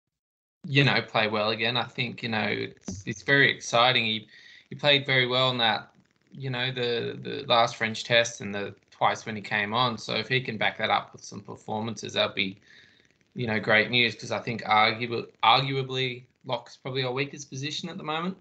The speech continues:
Um, given that, you know, our best four locks are overseas, you know,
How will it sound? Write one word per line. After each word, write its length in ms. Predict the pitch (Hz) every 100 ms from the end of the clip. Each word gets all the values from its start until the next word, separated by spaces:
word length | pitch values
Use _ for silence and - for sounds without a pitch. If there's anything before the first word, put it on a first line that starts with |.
| _
Um, 640 | 135 127 131 127 127 131 - _ _ _ _ _ _ _ _ _ _ _ _ _ - 139 131
given 380 | 151 139 131 123
that, 240 | 117 -
you 80 | 131
know, 220 | 117 113
our 200 | 113 107 - _ _ _ -
best 360 | 131 113 -
four 260 | - 110 107
locks 320 | 110 - -
are 60 | 107
overseas, 680 | 104 101 - 101 104 101
you 60 | 101
know, 280 | 101 104